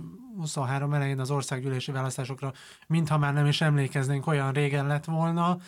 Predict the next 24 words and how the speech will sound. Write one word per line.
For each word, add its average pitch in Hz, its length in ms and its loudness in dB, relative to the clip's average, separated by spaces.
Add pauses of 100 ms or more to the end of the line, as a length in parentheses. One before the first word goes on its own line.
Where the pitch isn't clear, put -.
(400)
Ö, 151 280 2
ugye, 160 280 2
ami 165 280 4
viszont 151 440 2
azért 151 300 2
azóta 143 320 0
is 139 120 2
sajnos 143 360 0
velünk 139 340 0
van, 147 120 0
ugye 135 160 -2
február 135 440 -2
óta 139 240 -2
az 135 120 -2
a 135 80 -2
háború, 135 440 -2
illetve 135 400 -2 (480)
a 156 100 -4
háború 139 500 2
teremtette 143 640 -2
gazdasági 143 640 0
környezet, 151 640 2 (260)
elszabadult 147 720 0
energiaárak, 135 920 0